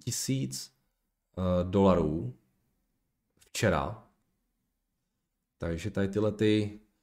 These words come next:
ehm, bezpečné přístavy, a jestli to tak můžu nazvat, digitální bezpečné přístavy, ono to samozřejmě ne-, úplně nejsou bezpečné přístavy, ale, ehm,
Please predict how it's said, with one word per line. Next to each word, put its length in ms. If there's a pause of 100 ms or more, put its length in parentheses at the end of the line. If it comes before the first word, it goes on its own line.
(800)
ehm, 460 (480)
bezpečné 720
přístavy, 960
a 360
jestli 180
to 60
tak 140
můžu 200
nazvat, 400
digitální 680
bezpečné 480
přístavy, 460
ono 100
to 60
samozřejmě 380
ne-, 220 (120)
úplně 200
nejsou 300
bezpečné 380
přístavy, 440
ale, 240 (600)
ehm, 400